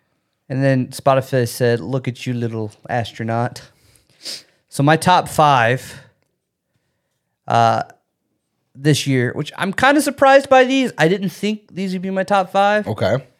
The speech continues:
Speaker 1: But they ended up this way, so I think this is a little dated. Like, I don't, I don't think this is accurate numbers. So my number one was C C M.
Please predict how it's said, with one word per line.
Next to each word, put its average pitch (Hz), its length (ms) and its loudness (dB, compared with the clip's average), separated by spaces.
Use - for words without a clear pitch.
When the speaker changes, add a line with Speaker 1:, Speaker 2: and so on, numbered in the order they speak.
Speaker 1:
But 139 120 -6
they 151 180 2
ended 160 240 0
up 156 160 4
this 170 200 -2
way, 175 420 2
so - 180 -6
I 135 80 2
think 151 200 -6
this 147 160 -4
is 139 80 -4
a 127 40 -6
little 123 180 -2
dated. 98 540 -6
Like, 120 160 -2
I 123 60 2
don't, 120 220 0
I 120 60 -2
don't 123 160 -2
think 120 120 -10
this 113 100 -8
is 110 100 -8
accurate 110 340 -6
numbers. 110 380 -6
So 156 320 2
my 147 100 0
number 190 220 4
one 170 180 6
was 143 140 4
C 160 140 -2
C 165 200 0
M. 147 160 2